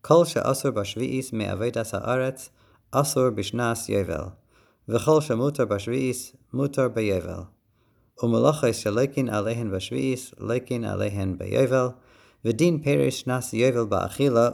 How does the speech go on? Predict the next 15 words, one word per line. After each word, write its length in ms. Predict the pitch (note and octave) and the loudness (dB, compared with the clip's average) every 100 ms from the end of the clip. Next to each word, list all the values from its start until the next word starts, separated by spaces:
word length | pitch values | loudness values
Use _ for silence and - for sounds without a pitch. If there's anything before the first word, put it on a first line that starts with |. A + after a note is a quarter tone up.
| - | -2
ובמכירה 760 | A2+ G2+ G2+ G2+ C#3+ A2+ G2+ C3 - _ _ - | -6 -4 -6 -2 2 4 4 0 -6 _ _ -6
ובביעור, 600 | G#2 G2 C3 C3+ G#2+ A2+ A2+ - _ - | -2 0 0 2 2 2 -4 -20 _ -4
כדין 360 | A#2 B2+ C3+ | 0 2 0
פרש 440 | C3 D3+ C3+ B2 - | 0 0 2 0 -4
שביעיס 460 | B2 C#3 B2 - - | -4 -2 -2 -6 -8
לכל 320 | B2 A#2 A2+ A2+ | -4 -2 0 0
דבר. 320 | G2 E2 D#2+ F2 - _ _ _ _ _ _ _ _ _ | 0 0 -6 -8 -18 _ _ _ _ _ _ _ _ _
ט"ז, 300 | - D3 D3 A2 F2+ F#2+ - _ _ - _ - | 0 2 2 0 0 -6 -14 _ _ -20 _ -2
יסרה 540 | A2+ - E3 E3 E3 | -2 6 6 6 2
שביעיס 540 | D#3 A#2 B2+ C3 C3+ | 0 -2 0 0 -2
על 160 | - B2 | 0 0
היובל, 480 | A2+ G2+ F2 F2 A#2 D3 - - _ _ | 0 0 0 0 -2 -2 -8 -20 _ _
שהשביעיס 840 | - G#2+ G#2 A2+ B2+ C#3+ C3 - | -6 -4 -2 -4 -2 -2 -2 -2
משמטס 680 | A2 - G#2 B2 C#3+ C3 | -6 -2 -2 -2 -2 -6
כספים 680 | - G#2+ - C3 - F#2+ G2+ | -4 -6 -2 -2 0 -2 -2